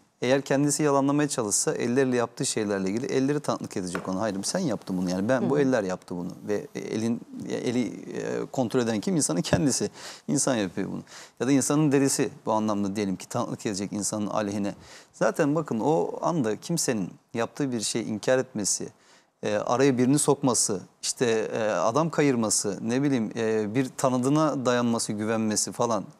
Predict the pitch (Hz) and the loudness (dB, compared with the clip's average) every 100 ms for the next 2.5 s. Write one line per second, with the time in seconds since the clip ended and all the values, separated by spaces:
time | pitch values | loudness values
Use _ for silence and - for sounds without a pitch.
0 | _ 123 113 110 127 - 139 135 117 - | _ -4 -4 0 0 0 -2 -2 -6 -14
1 | _ 139 131 - 156 156 131 - - - | _ -2 -2 0 2 2 0 -8 -8 -2
2 | 156 139 120 95 | 2 2 4 0